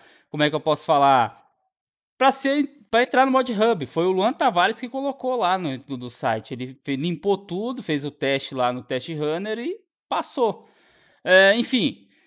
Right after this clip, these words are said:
é mais fácil você criar um mapa do zero hoje do que você padronizar um mapa. Ou converter um mapa. É mais fácil fazer um do zero. Se bobear, eu começar a fazer um mapa do zero hoje, eu faço um mapa primeiro do que eu tô fazendo no Bacuri.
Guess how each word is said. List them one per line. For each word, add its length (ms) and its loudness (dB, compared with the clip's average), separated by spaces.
é 140 0
mais 240 4
fácil 260 4
você 140 -2
criar 240 2
um 60 0
mapa 260 0
do 320 4
zero 320 4
hoje 260 2
do 120 -8
que 100 -4
você 240 -6
padronizar 640 0
um 60 -6
mapa. 360 -4
Ou 260 4
converter 680 0
um 140 -2
mapa. 460 -2
É 100 -4
mais 320 -2
fácil 380 -2
fazer 240 -4
um 60 -8
do 100 -10
zero. 300 -2
Se 140 -14
bobear, 340 4
eu 40 4
começar 320 0
a 20 4
fazer 180 2
um 40 2
mapa 260 2
do 160 -2
zero 320 4
hoje, 260 0
eu 60 -2
faço 300 -2
um 40 -8
mapa 220 -6
primeiro 360 -8
do 100 -14
que 100 -16
eu 100 -10
tô 100 -14
fazendo 200 -8
no 60 -10
Bacuri. 340 -12